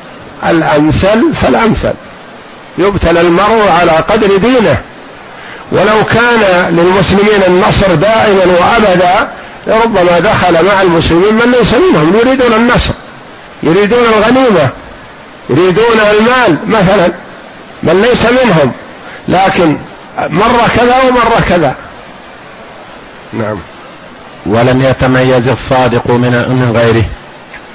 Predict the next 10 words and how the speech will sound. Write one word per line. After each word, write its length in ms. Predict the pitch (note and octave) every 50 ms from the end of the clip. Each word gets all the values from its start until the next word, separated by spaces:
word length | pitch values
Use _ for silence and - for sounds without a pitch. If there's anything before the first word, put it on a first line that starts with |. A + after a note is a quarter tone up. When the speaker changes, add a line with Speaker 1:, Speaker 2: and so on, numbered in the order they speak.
| - - - - - -
Speaker 2:
ولو 280 | - A2 A#2 B2 B2+ C3
انكسروا 560 | C3 B2 - C#3 C3 A2 C#3 C3 C3+ C3 B2+
دائمًا 560 | B2 C3 C3 C3+ B2 C3 C3 C3 C3 C3+ C3 - - - - -
لم 200 | G2+ A#2 B2 C3
يحصل 320 | C3 C3 B2 - - C#3+ C3
المقصود 580 | C3+ C3 C3 C3 C3 - - - C3 C3 B2+
من 200 | C3 C3 C3 C3
البعثة، 540 | C3 B2 A#2+ B2+ B2 A2+ A#2 - B2+ B2 A2+ - - - - - - - - - - - - - - - - - - - - - - - - - - - - - - - - - - - - - G#2
فاقتضت 460 | A#2+ G#2+ - - C3 B2+ C3+ C3 -
الحكمة 420 | C#3 C3 A#2+ - B2+ - C3+ C3+